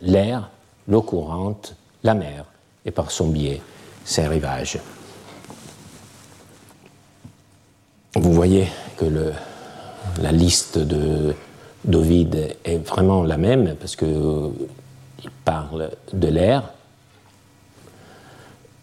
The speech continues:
des ondes claires, la mer, et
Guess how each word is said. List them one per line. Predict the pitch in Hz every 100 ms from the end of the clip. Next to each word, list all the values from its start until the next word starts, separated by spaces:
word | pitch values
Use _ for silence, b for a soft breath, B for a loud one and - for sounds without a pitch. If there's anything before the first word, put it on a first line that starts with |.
| _
des | - 87
ondes | 90 85 -
claires, | 92 98 123 101 - - _ -
la | 73
mer, | 69 85 104 - - - B B B B B B -
et | - 92 95